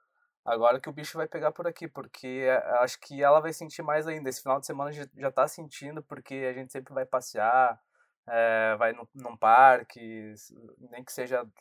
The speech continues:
sair na rua com o carrinho, e a gente vai diminuir bastante isso. Então a gente vai sentir agora, porque eu e a Cris, a gente vai ter que se revezar pra um trabalhar e outro cuidar da Luísa, e vice-versa, e então vai ser um,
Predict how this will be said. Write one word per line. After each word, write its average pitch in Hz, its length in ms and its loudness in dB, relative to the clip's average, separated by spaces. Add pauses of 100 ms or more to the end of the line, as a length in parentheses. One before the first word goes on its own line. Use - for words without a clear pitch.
(240)
sair 123 300 -4
na 123 100 -4
rua 123 280 -4
com 131 120 -20
o 123 40 -20
carrinho, 120 540 -8 (600)
e 123 300 -8
a 123 60 0
gente 131 220 -12
vai 135 160 2
diminuir 139 340 -12
bastante 143 500 -6
isso. 131 160 -14
Então 123 200 -8
a 120 60 -4
gente 127 180 -16
vai 131 140 -2
sentir 135 300 -10
agora, 131 380 0
porque 143 480 -14 (420)
eu 131 140 -2
e 135 100 -4
a 135 60 -2
Cris, 131 260 -12
a 131 40 -14
gente 147 140 -18
vai 147 140 0
ter 147 140 -12
que - 120 -20
se - 180 -8
revezar 147 520 2
pra 127 300 4 (200)
um 156 140 -10
trabalhar 131 680 6
e 127 60 -6
outro 127 260 -12
cuidar 127 340 -4
da 127 120 -4
Luísa, 151 680 -10 (540)
e 127 120 -16
vice-versa, 131 920 0
e 185 80 -14
então 170 500 -8
vai 175 160 -2
ser 165 180 -10
um, 180 280 -12